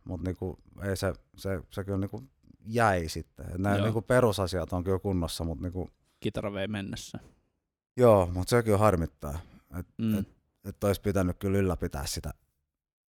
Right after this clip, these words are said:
Speaker 1: Mä, a, siinä pari vuotta meni kyllä sillä just, et,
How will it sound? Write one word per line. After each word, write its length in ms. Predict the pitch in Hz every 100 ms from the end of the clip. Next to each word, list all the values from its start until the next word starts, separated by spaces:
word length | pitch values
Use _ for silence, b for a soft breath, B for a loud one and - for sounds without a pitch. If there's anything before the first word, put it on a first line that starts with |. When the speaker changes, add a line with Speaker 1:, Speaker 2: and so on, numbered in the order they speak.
| _ _ _ -
Speaker 1:
Mä, 180 | 110 -
a, 180 | 110 82 101 - 90 69 71 76 104
siinä 220 | - 123 -
pari 260 | 143 135 92
vuotta 300 | 85 - 92
meni 300 | 95 92 82
kyllä 200 | 85 - _ _ _ _ _ _ _ _
sillä 300 | 101 92 69
just, 240 | 80 95 92
et, 160 | -